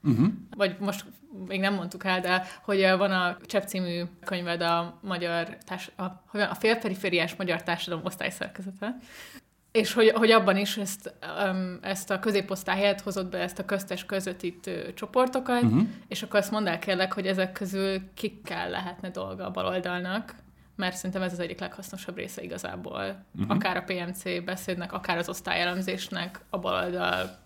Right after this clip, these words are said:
Speaker 2: politizálásán belül.
Speaker 1: Mhm. Először ilyen, rögtön ilyen, ö, na jó, nem, elmondom, és aztán majd utána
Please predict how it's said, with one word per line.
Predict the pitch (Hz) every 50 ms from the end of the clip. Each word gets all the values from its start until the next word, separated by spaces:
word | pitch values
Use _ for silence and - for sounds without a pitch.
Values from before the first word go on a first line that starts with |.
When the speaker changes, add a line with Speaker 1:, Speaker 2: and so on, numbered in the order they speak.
| _ _ _ _ _
Speaker 2:
politizálásán | - 190 180 185 190 - - 190 185 - - - - - - - - 190 190 -
belül. | - - - - - 190 - - _ _
Speaker 1:
Mhm. | - 135 98 120 165 196 - - - - - - - - - - - - - - - - - - - - - - - - - _ _ - 117 113 - - - -
Először | 95 110 113 110 - - 127 113 113 110 117
ilyen, | 98 113 113 113 104
rögtön | 113 113 113 - 104 98
ilyen, | 104 98 98 98 95 101 98
ö, | 87 92 98 98 98 92 - - - - - - - - - - - - - - - - -
na | - 131
jó, | 117 98 - - -
nem, | - 117 98 82 80 - - 82 - - - - -
elmondom, | 85 110 120 101 90 90 87 90
és | 92 92
aztán | 98 - - 92
majd | 95 95
utána | 95 95 92 82 82 80 80 82